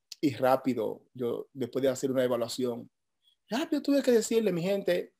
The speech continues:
yo les quiero animar para que ustedes reconsideren su decisión. Tienen exactamente los puntos clave que se necesitan para que un matrimonio fracase".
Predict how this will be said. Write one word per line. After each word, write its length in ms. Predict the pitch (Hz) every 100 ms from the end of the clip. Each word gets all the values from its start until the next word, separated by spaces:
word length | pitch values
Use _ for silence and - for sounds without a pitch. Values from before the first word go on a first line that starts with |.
| - -
yo 320 | 135 156 170
les 180 | 160 -
quiero 300 | 156 151 160
animar 580 | 139 131 131 131 - - _ _ _ _ _ _
para 200 | 143 139
que 60 | 131
ustedes 340 | 120 139 139
reconsideren 640 | 139 135 127 127 123 127 120
su 140 | 131
decisión. 500 | 113 107 120 113 - - _ _ _ _ _ _ _ _
Tienen 280 | 147 160 156
exactamente 1000 | 135 - 190 196 - 147 143 170 170 135
los 140 | 123
puntos 440 | - 185 185 160 -
clave 320 | 156 165 139
que 100 | 131
se 100 | 131
necesitan 600 | 127 131 - 160 - 113 - _ - _
para 220 | 127 123
que 80 | 131
un 80 | 143
matrimonio 460 | 143 135 131 127 123
fracase". 480 | 107 - 92 -